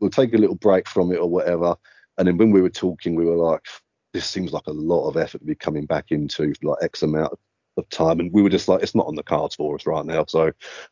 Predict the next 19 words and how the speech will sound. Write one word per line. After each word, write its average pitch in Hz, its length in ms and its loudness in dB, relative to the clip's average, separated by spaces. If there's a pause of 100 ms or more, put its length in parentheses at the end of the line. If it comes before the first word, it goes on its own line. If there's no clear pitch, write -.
(100)
we 82 80 4
were 80 100 6
like, 80 240 4 (400)
"Cool, 110 300 6
we'll 90 160 0
just - 140 -6 (600)
call 117 220 2
it - 60 2
a 85 40 -2
day 78 420 -2 (420)
and 80 120 -8
whatever." 76 440 -2 (180)
And, 87 300 -2
but 156 180 4
even 165 240 2
then, 104 300 2
like 104 220 2
you 123 140 0
said 104 260 2